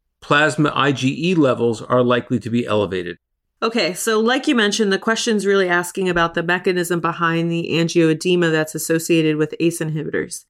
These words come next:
Speaker 2: So the answer here is B, that his symptoms are due to impaired bradykinin degradation by lisinopril. So remember that these medications inhibit angiotensin converting enzyme, which converts angiotensin one to the vasoactive angiotensin two.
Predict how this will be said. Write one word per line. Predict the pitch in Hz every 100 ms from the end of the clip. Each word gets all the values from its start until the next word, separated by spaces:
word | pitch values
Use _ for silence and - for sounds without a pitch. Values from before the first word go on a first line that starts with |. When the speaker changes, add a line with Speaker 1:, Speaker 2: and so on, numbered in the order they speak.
| _ -
Speaker 2:
So | 202
the | 190 208
answer | 262 269
here | 233 220 208
is | - 170 156
B, | - 175 147 135
that | 147 156
his | 170
symptoms | - 214 220 190
are | 175
due | 175 175
to | 165
impaired | 165 - 180 165 165
bradykinin | 165 156 156 151 160 156 151
degradation | 151 147 151 147 156 - 151
by | 151 156
lisinopril. | 165 - 151 147 - 175 - _ _ _ -
So | - 208
remember | 202 208 240 240
that | 208 -
these | 220 220
medications | 202 190 190 190 190 170 170
inhibit | 165 185 180 180
angiotensin | - 170 175 180 175 185 170 175 170
converting | 185 165 160 160 151
enzyme, | 151 147 139 147 165 _
which | - 175 -
converts | 185 170 175 175 -
angiotensin | 175 180 180 170 185 170 156 156
one | 170 180 190
to | 170
the | 156
vasoactive | 160 165 165 156 156 - 151
angiotensin | - 160 160 156 151 160 - 156
two. | 151 165